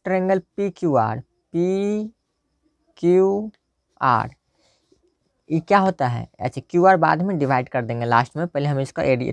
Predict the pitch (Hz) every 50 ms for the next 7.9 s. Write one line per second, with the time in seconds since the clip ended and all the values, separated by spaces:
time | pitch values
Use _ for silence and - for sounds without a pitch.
0 | - _ - 156 170 165 170 156 143 139 139 - 151 165 170 - - 135 131 127
1 | 127 139 139 127 127 123 _ - 120 117 117 - 113 110 110 110 - 120 120 143
2 | 175 185 - 131 131 151 160 165 - 202 196 180 - 127 117 113 135 _ _ _
3 | _ _ _ _ _ _ _ _ _ _ _ - 131 127 143 - - 175 180 -
4 | 196 180 - 196 190 190 202 214 226 233 233 226 _ _ _ - - 156 147 160
5 | 160 180 185 190 - _ - 165 170 170 170 156 139 135 131 - 165 170 180 175
6 | 170 - 202 208 226 240 247 - _ _ _ _ _ _ _ _ _ _ _ _
7 | _ _ _ _ _ _ _ - - - 139 135 139 139 143 151 160 175